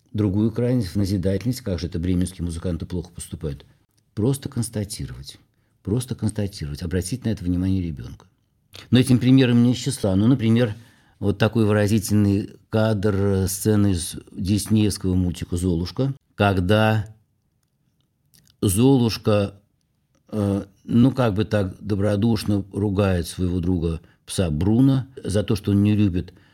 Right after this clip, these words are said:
злобного кота Люцифера, и, убеждая Бруно быть более снисходительным, говорит, что должно же быть в нем хоть какое-то достоинство.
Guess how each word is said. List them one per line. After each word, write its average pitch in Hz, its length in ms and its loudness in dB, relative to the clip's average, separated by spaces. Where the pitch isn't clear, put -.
злобного 92 640 2
кота 95 300 -2
Люцифера, 113 800 0
и, 113 520 4
убеждая 107 640 0
Бруно 95 560 2
быть 92 240 0
более 98 280 0
снисходительным, 104 1000 0
говорит, 110 460 2
что - 180 -4
должно 110 340 2
же 143 120 2
быть 131 160 -2
в - 40 -10
нем 117 140 0
хоть 120 180 -4
какое-то 123 460 -2
достоинство. 78 760 -6